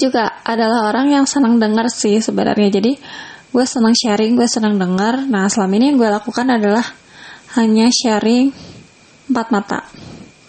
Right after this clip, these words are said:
Nah, dari sharing terhadap teman-teman gue itu,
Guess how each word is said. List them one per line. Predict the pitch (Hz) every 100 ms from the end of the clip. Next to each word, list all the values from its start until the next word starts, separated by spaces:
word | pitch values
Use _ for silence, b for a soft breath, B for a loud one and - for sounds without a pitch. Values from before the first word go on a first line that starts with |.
| - B B B B B B -
Nah, | 226 226
dari | 226 240
sharing | 269 311 277 233 226 226 233 - -
terhadap | 247 233 214 214
teman-teman | 208 220 214 208
gue | 214 240
itu, | 254 202